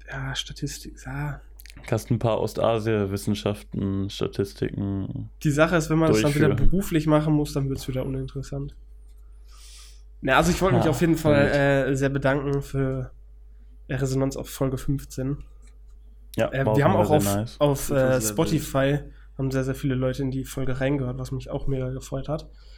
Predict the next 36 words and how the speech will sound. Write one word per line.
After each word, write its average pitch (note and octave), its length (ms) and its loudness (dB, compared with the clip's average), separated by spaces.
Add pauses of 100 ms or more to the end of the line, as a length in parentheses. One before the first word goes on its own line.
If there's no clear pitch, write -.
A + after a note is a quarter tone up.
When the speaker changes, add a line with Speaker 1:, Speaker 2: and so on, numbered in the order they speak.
(360)
Speaker 1:
Äh, B2+ 180 0
weil C3 160 2
wir C#3 60 4
ja C3 300 4
sogar C3+ 320 0
mehr C3 400 0
die C#3 200 -2
YouTube-Folge F3 760 -4
beworben E3+ 500 -2
haben F3+ 380 -4
als - 520 -8
eigentlich C#3+ 340 -6
Spotify. E3+ 680 -8 (760)
Speaker 3:
Ja, G#2+ 160 -8
aber G#2 80 -2
das A2 160 -4
waren A2+ 140 4
Speaker 2:
Ja. A2 60 2
Speaker 3:
natürlich A#2 200 2
die A#2+ 140 -4
treuen, A2 520 -2
äh, G#2+ 280 -6
Zuhörer G#2+ 480 -6
auf G#2 140 -12
Spotify. - 560 -10 (280)
Speaker 1:
Genau, C3+ 300 4
die C3+ 300 0
Speaker 2:
Die - 60 0
Speaker 1:
Folge D3 300 4
Speaker 2:
Ehrenbrüder. - 40 0 (280)
Speaker 1:
vierzehn, C#3+ 400 0
äh, C3+ 320 0 (380)
ganze C#3 280 0
dreimal C#3+ 460 4
angehört C#3 500 0
haben. C#3+ 360 -4